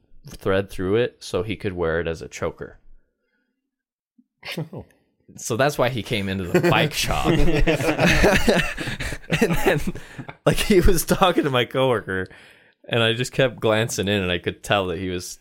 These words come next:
Speaker 1: you know, cracked up. So eventually I came in to see what was going on. And Waylon goes off to find this bolt, 'cause God bless him, he's a nice kid, but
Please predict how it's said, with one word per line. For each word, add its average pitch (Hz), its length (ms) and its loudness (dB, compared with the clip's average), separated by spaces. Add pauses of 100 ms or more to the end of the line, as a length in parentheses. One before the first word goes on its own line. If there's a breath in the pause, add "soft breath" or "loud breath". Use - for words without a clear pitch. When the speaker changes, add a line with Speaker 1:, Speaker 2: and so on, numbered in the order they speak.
Speaker 1:
you 117 100 -12
know, 85 180 -6
cracked 85 420 -6
up. 80 160 -4
So - 100 -14
eventually 98 380 -6
I - 20 -10
came 87 300 -8
in 87 140 -4
to - 40 -14
see - 180 -8
what 90 100 -6
was - 100 -16
going 80 260 -8
on. 78 280 -12 (920 loud breath)
And 87 280 -8
Waylon 95 400 -2
goes 90 200 -6
off 87 220 -8
to - 80 -18
find 90 320 -6
this - 140 -8
bolt, 76 420 -8
'cause - 340 -14 (500)
God 90 200 -6
bless 80 260 -6
him, 69 80 -16
he's 71 140 -18
a - 20 -16
nice 78 300 -14
kid, 73 300 -10
but - 180 -12